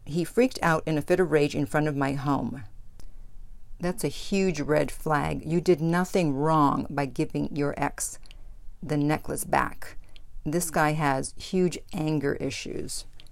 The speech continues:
The next day, I put my job on the line and went to his house to plead my case and let him know why I spoke to my ex. Well, that's very irresponsible of you.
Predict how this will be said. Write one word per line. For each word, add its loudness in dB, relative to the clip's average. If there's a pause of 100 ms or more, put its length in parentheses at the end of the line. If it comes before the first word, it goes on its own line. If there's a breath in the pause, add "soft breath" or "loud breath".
(360 soft breath)
The 2
next 4
day, 8
I 6
put 0
my 2
job 4
on 2
the 2
line 2
and 0
went -2
to -2
his 0
house 0
to -6
plead 0
my 0
case 0
and 2
let 4
him 2
know 2
why 2
I 0
spoke -2
to -4
my 0
ex. -6 (420 soft breath)
Well, -2
that's 4
very 6
irresponsible 0
of -8
you. -6